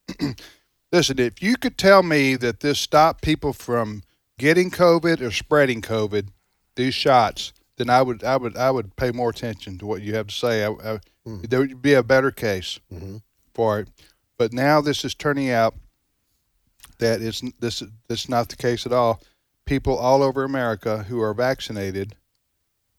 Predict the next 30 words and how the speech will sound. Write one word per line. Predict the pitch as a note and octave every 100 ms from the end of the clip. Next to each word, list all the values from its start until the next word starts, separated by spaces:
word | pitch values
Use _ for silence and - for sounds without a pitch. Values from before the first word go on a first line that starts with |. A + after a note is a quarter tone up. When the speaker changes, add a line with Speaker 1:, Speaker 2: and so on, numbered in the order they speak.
| -
Speaker 1:
uh, | G#2 G2+
who | A2+
have | G#2+ A2+
the | C#3
shots, | - D3 A2+ G2 -
are | A2
getting | G#2 G#2+ A#2+
covid. | C3 A2 G2+ G2 - _
Speaker 2:
Yes. | G#2+ E2+ - -
Speaker 1:
And | C3+ C3
quite | - E3 D#3+
frankly, | F#3+ B3 - C3+ B2 A2 _ _ _ _ _ _ _ _ _ - _
I | C#3 A#3
suspect | - D#3 - - G#3 G#3 C#3 _ _ -
that | B2+ A2+ A2+
they | A#2+ D#3+ A#3 C#3 B2 - -
are | A#2
doing | A#2 C3+ C#3 C3
a | A2
more, | A#2 C3+ C3+ C3 - _ _ _ _ _ _ _ _
they | - A3
are |
spreading | F#3+ - D3+ F#3+ A3+
covid | - B2+ A#2+ B2+ B2
more | B2+ C#3
than | B2+ A#2+
the | A2+ -
unvaccinated | E3+ B3 - A2+ - F#2 F2+ F2+ -
people | G#2 F#2 F2
are | F2+ G#2+